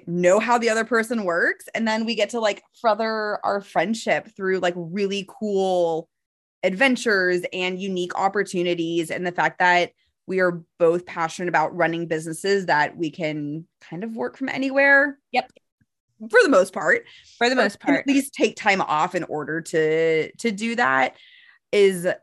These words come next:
Speaker 1: just, like, such a blessing to be able to have found someone to, uh, be able to do those things with. Ugh, I know all of the hearts because, like, that's been my dream of, like, digital nomadism for a long time. And so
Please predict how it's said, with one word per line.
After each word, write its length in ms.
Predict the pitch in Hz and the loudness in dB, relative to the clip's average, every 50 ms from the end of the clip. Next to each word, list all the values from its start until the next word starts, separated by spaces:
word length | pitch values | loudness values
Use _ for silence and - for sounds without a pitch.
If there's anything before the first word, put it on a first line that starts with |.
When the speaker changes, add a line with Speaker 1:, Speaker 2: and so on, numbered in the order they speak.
| _ - | _ -16
Speaker 1:
just, 300 | 180 170 185 175 - - | -10 -8 -8 -6 -4 0
like, 260 | 240 262 285 - - - - | 0 2 2 0 -2 -10 -16
such 460 | - - - - - 202 185 - - | -16 -14 -10 -8 -6 -6 -6 -6 -6
a 100 | - 262 | -6 -6
blessing 580 | 226 226 - - - 190 - - - - 370 403 | -6 -6 -8 -8 -8 -8 -10 -10 -8 -8 -8 -8
to 100 | - 392 | -8 -8
be 160 | 392 320 - | -4 -4 -4
able 200 | - - - 240 | -2 -2 -4 -4
to 140 | 240 - 302 | -4 -4 -4
have 200 | 294 311 294 277 | -2 -4 -4 -4
found 340 | - - - 175 202 226 226 | -4 -2 -2 -2 -2 -4 -6
someone 460 | - 330 285 294 349 - - 262 381 403 - - _ _ _ - - _ _ _ | -4 -4 -4 -2 0 0 0 -2 -2 -4 -8 -14 _ _ _ -20 -20 _ _ _
to, 560 | - - 262 262 247 233 233 233 226 226 220 214 | -6 -4 -2 -2 0 -2 -2 -2 -2 -2 0 2
uh, 400 | 208 196 190 185 185 180 175 - - - | 2 4 4 4 4 4 2 0 -4 -6
be 140 | 185 202 196 | -2 0 0
able 180 | 196 196 208 | 0 0 -2
to 120 | 208 254 208 | -6 -6 -4
do 160 | 170 170 170 | -4 -4 -2
those 240 | 170 185 196 214 220 | -2 -2 -2 -4 -4
things 280 | - 262 254 262 269 | -4 -4 -4 -4 -4
with. 280 | 269 285 285 285 302 294 - - | -4 -2 -2 -2 -4 -6 -8 -8
Ugh, 160 | 233 226 220 - - - | -8 -8 -8 -10 -12 -12
I 40 | 233 | -10
know 180 | 220 214 208 - | -10 -10 -10 -10
all 240 | - 214 240 233 240 | -10 -10 -8 -8 -8
of 100 | 240 226 | -8 -8
the 80 | 233 | -8
hearts 360 | 226 - 190 - - - - | -6 -6 -6 -8 -8 -10 -14
because, 340 | - 185 - 208 190 185 - | -14 -10 -6 -4 -4 -2 -2
like, 200 | 180 175 - 185 | -2 -4 -2 -2
that's 280 | - 156 165 - - - | 0 0 0 0 -2 -4
been 220 | 240 247 247 226 | -4 -2 -2 0
my 200 | 196 170 165 165 | 0 0 0 -2
dream 640 | 165 160 160 160 156 151 151 165 175 190 202 226 - _ _ _ _ _ _ _ - | -2 -4 -6 -6 -4 -4 -4 -6 -6 -6 -8 -10 -14 _ _ _ _ _ _ _ -4
of, 140 | - 180 170 | -2 0 0
like, 160 | 160 151 175 | 0 -2 -2
digital 360 | 175 180 175 170 165 175 170 | -2 -4 -4 -2 -2 -4 -2
nomadism 640 | 165 156 151 151 151 156 165 165 165 175 185 185 190 | -2 -4 -4 -4 -2 -2 -2 -2 -2 -4 -4 -4 -4
for 120 | 190 196 | -2 -2
a 100 | 190 185 | 0 0
long 260 | 175 160 139 156 151 147 | -2 -2 -4 -6 -8 -8
time. 440 | - 165 131 135 143 165 185 220 | -8 -8 -8 -6 -4 -4 -4 -4
And 120 | 208 185 170 | -4 -6 -4
so 360 | - 165 160 160 160 156 | -4 -4 -2 -2 -4 -6